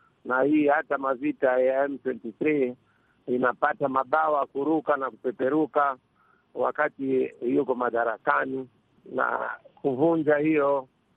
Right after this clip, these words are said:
eh, iliyotengenezwa na mwenzie, eh, ya kunyamazisha bunduki na watu ili wapate usalama, hasa huko, hasa huko Goma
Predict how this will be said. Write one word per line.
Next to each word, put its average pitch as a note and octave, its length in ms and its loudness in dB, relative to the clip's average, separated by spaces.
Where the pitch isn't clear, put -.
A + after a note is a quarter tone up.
eh, B2+ 260 -2
iliyotengenezwa C3+ 1200 -2
na C3 100 -2
mwenzie, D3 600 -2
eh, A#2 180 -2
ya A#2 120 0
kunyamazisha B2 1300 -4
bunduki C3+ 680 -4
na A#2 140 -2
watu B2+ 460 0
ili B2+ 220 -6
wapate A#2+ 400 -4
usalama, A#2 520 -4
hasa C3+ 400 -2
huko, C3+ 500 -4
hasa C3+ 340 -2
huko B2+ 280 -2
Goma B2+ 460 -4